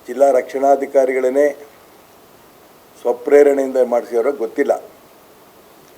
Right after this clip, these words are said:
ನಾನು ಅವ್ರಿಗೆ ಕೇಳೋಕ್ಕೆ ಇಷ್ಟಪಡ್ತೇನೆ, ನಾನು ಮಾಡಿದ ತಪ್ಪೇನು ಅಂತ. ಮೊದಲನೇ ಕೇಸು ತುಂಬ ಸ್ಪಷ್ಟವಾಗಿ ನಾನು ಹೇಳೋಕ್ಕೆ ಇಷ್ಟಪಡ್ತೇನೆ. ಇದು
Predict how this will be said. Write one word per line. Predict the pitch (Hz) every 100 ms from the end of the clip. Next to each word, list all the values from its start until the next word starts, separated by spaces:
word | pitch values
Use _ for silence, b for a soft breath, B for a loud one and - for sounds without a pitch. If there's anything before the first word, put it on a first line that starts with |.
| -
ನಾನು | 110 120
ಅವ್ರಿಗೆ | 113 -
ಕೇಳೋಕ್ಕೆ | 131 139 127
ಇಷ್ಟಪಡ್ತೇನೆ, | - 113 107 - 120 143
ನಾನು | 143 147
ಮಾಡಿದ | 151 180 -
ತಪ್ಪೇನು | 196 - 220 175 127
ಅಂತ. | 120 - - - - - _ _ _ _ _ - _ _ - - - - - _ - _ - _ _ _ _ 202 226 240 220 _ _ _ _ _ _ _ - _ _ _ _ - _ - 107
ಮೊದಲನೇ | 127 175 175 180 180
ಕೇಸು | 165 160 175 175 151
ತುಂಬ | 151 170
ಸ್ಪಷ್ಟವಾಗಿ | 175 - 135 135 - 156 151
ನಾನು | 139
ಹೇಳೋಕ್ಕೆ | 127 123 120
ಇಷ್ಟಪಡ್ತೇನೆ. | 107 117 - 107 107 104 135 143 - - - - - - - 120
ಇದು | 127 147 151 151 139